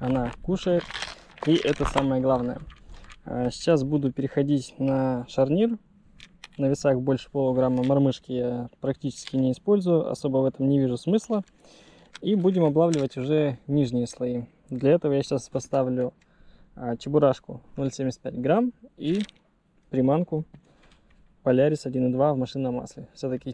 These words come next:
тёмные цвета вроде бы работают чуть лучше, поэтому такой более тёмный цвет и предложу рыбке. Вообще с Long Air также можно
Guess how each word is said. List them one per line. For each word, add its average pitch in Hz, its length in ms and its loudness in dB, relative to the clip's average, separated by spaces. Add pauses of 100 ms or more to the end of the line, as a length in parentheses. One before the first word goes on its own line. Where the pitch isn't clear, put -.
тёмные 135 380 2
цвета 127 260 -2
вроде 131 340 4
бы 123 140 -4
работают 127 460 -2
чуть - 200 -20
лучше, 190 340 -2
поэтому 135 540 -2 (120)
такой 143 200 -4
более 127 240 0
тёмный 120 220 -4
цвет 139 300 -8
и 127 160 -8 (160)
предложу 123 360 -4
рыбке. 123 360 -6 (3500)
Вообще 147 420 -2
с - 140 -14
Long 143 200 -2 (120)
Air 143 320 0 (320)
также 135 340 -2
можно 131 400 -6